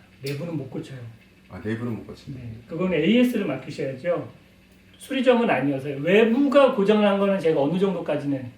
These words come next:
Speaker 1: 작업을 해드릴 수 있습니다.
Speaker 2: 아, 또 재미난, 재미난 일화가 있죠. 어, 이 토이스타, 그러니까 원, 원본은 토이스타 물건인데 이거를 판매했던 토이스타의 관계자분이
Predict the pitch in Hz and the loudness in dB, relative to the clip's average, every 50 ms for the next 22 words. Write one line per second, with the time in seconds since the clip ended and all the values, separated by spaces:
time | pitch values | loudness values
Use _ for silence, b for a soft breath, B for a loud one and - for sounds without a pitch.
0 | _ _ _ _ _ _ _ - 156 139 160 147 156 170 175 196 185 160 135 139 | _ _ _ _ _ _ _ -12 -6 -4 -4 -4 -4 -4 -6 -8 -8 -8 -10 -12
1 | 123 - - 123 110 101 - - _ _ _ _ _ - 123 151 165 135 - - | -12 -14 -14 -14 -16 -16 -16 -20 _ _ _ _ _ -2 2 4 4 4 2 0
2 | 165 156 - 143 151 170 175 170 160 143 120 - - 117 127 135 143 147 139 123 | -4 -6 -4 -2 -2 0 0 0 0 0 -2 -4 -4 -6 -6 -2 0 0 0 0
3 | 110 107 120 - 110 98 - - - 127 123 101 92 - - 101 104 107 107 107 | 0 -2 -2 -2 -2 -4 -6 -6 -6 -6 -6 -6 -10 -14 -14 -10 -6 -4 -2 -2
4 | 104 101 101 101 98 95 - - - 117 131 143 151 151 147 143 123 - - - | -2 -2 -2 -2 -2 -4 -4 -6 -8 -8 -8 -6 -6 -6 -4 -4 -4 -6 -6 -12
5 | - - _ _ _ _ _ _ _ - 247 254 240 - - - - - - - | -20 -20 _ _ _ _ _ _ _ -8 -6 -4 -4 -6 -6 -8 -10 -10 -10 -14
6 | - _ _ _ _ - 127 110 110 117 117 - 101 - 151 - 160 160 160 160 | -20 _ _ _ _ -4 -4 -2 -2 -2 -4 -4 -2 -2 -2 -2 -2 -4 -4 -4
7 | 156 151 143 - 135 139 139 - - - 127 104 98 101 101 101 101 104 135 - | -4 -4 -6 -6 -8 -10 -12 -12 -12 -10 -10 -8 -6 -6 -6 -6 -6 -6 -8 -8
8 | - B B B B B B _ 120 113 113 131 131 127 127 123 - - 202 226 | -10 B B B B B B _ -6 -4 -2 -2 -2 -2 -6 -8 -8 -6 -4 -2
9 | 233 226 196 - - 160 139 127 120 - - 175 180 180 175 - - - _ - | -2 -2 -2 -4 -4 -6 -8 -8 -8 -10 -10 -10 -10 -10 -12 -14 -18 -20 _ -10
10 | 135 120 123 131 160 160 - - 117 113 113 123 117 117 113 107 - 104 107 107 | -8 -6 -4 -4 -4 -6 -6 -6 -6 -6 -6 -6 -6 -6 -8 -8 -8 -6 -6 -6
11 | 95 - - | -8 -8 -14